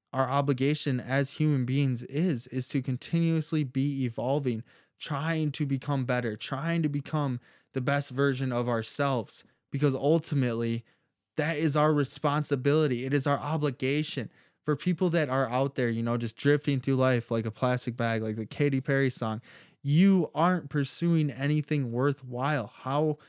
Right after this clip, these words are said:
are you going to do that? If you are a human being, there's someone around you that looks up to you. And if you aren't pursuing personal excellence, you're doing your family, your friends, your loved ones, all these people a disservice.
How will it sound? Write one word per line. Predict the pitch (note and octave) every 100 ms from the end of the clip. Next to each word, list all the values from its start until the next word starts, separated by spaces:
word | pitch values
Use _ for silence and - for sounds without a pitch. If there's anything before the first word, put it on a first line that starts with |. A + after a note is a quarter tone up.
| - - _ _
are | C3+
you | C#3+ D3+
going | C#3 C#3 C3+
to | - C3
do | B2+ C#3+
that? | C3 G#2+ -
If | - C3 - - _ _
you | C3 C3+ D3+ F#3 F#3+ D3
are | D3 D#3+
a | C3 C#3+ C#3
human | - D#3+ D#3+ C3
being, | A#2+ C3 D#3 E3+ D#3+
there's | D3+ D3+ C#3
someone | - D3 D#3 C#3+
around | B2 A#2 B2+
you | B2+
that | A#2
looks | A2+ A#2 -
up | A2 -
to | -
you. | - _ _ - - - _ -
And | B2
if | B2+ -
you | D3+ F3+
aren't | F#3+ D#3+
pursuing | D#3 - D#3 D3+
personal | C3+ D3 C#3+ C#3+ A#2+
excellence, | A#2+ - D#3 D#3 - - _
you're | B2+ C3
doing | C#3 D3 C3+
your | A#2+
family, | C3+ C3 B2+ A2+
your | G#2+ A2
friends, | - C#3+ C3 A#2 G#2+
your | A2+
loved | A#2 C3 B2
ones, | A#2 A2
all | G#2+ A#2+ C3+
these | C3 -
people | C3+ B2+ A2+ G#2 _ - - -
a | C3
disservice. | D3+ - - C#3 D3 A#2+ A#2+ -